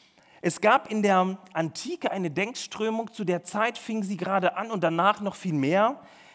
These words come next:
Da ging es um die Gnosis. Da ging es um die reine Erkenntnis, um das Denken, um perfekte Ideale. Da, das war schon bei Platon angelegt.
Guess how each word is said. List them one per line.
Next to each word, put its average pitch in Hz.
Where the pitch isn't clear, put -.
Da 160
ging 190
es 208
um 208
die 170
Gnosis. 156
Da -
ging 202
es 196
um 208
die 185
reine 226
Erkenntnis, 202
um 190
das -
Denken, 214
um 165
perfekte 226
Ideale. 185
Da, 139
das 151
war 214
schon 220
bei 190
Platon 202
angelegt. 175